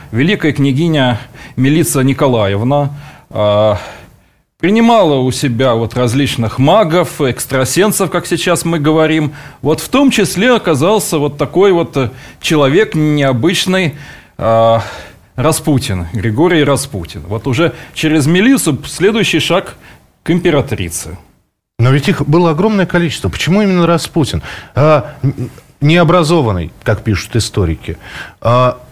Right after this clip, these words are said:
Speaker 2: обладающий какими-то, м, вот, основами психологии, видимо,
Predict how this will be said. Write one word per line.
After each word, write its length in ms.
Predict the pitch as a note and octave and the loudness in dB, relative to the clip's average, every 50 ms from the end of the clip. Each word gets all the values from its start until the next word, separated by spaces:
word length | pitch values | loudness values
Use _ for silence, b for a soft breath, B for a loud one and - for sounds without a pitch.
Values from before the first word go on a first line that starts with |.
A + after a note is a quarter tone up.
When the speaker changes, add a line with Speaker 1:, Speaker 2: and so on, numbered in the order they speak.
| - - | -6 -2
Speaker 2:
обладающий 640 | C#3 C3+ B2+ D3+ E3+ D#3+ F#3 G#3 F3 C3+ - - B2 | 0 2 4 2 4 4 4 4 2 2 0 -2 -2
какими-то, 640 | - C3+ B2 - D3 C#3+ C3 - - B2+ B2 A#2 - | -2 -2 -2 0 0 0 0 2 2 2 2 2 0
м, 180 | A#2 A#2+ A#2 A2+ G2+ F#2+ F2 | -2 -4 -4 -4 -6 -6 -4
вот, 180 | A#2 A#2 A#2 - - - - - D#2+ - - - _ _ _ _ _ _ _ | -4 -4 -4 -6 -12 -20 -18 -16 -16 -16 -16 -18 _ _ _ _ _ _ _
основами 640 | C#3+ C#3+ - - D#3 E3 F3 F3+ D3 C3 A2+ A2+ G#2+ | 0 0 0 2 2 4 4 4 4 2 2 2 0
психологии, 720 | - - - B2 - - D#3 F3+ A#3 C4+ A#3 E3+ C#3 A#2 A2+ | -2 -2 -4 -2 0 0 2 2 2 2 0 2 0 2 2
видимо, 420 | C#3+ D3 C3 C#3 C3+ C3+ C3 | 2 2 2 2 2 2 2